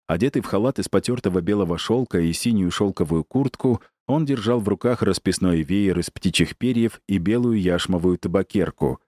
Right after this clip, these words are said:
из которой непрерывно нюхал табак. Его ноздри и верхняя губа были испещрены пятнышками, словно тигровая шкура. «Высоко тебя занесло, Вэнь Цин»,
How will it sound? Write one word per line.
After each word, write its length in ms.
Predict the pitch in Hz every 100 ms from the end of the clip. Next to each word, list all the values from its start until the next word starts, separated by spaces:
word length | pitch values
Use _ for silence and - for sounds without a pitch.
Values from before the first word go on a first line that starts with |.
| -
из 160 | 95
которой 460 | - 82 - 104 120
непрерывно 640 | 110 - 98 80 80 80
нюхал 380 | 92 80 - 80
табак. 500 | - 82 71 - - _ _ _ _ _ _
Его 220 | 95 92 110
ноздри 400 | 135 139 120 117
и 80 |
верхняя 420 | 107 113 110 104 98
губа 340 | 92 85 113
были 240 | 101 95
испещрены 580 | 95 - 92 98 95 95
пятнышками, 680 | 92 90 95 123 - 110 104
словно 420 | - 85 82 90
тигровая 540 | 82 87 85 78 78 76
шкура. 480 | - 82 73 64 - _ _ _ _ _ _ _
«Высоко 580 | - 107 170 214 208 202
тебя 260 | 185 185 196
занесло, 540 | 151 165 147 131 98
Вэнь 260 | 85 113 95
Цин», 400 | - 104 76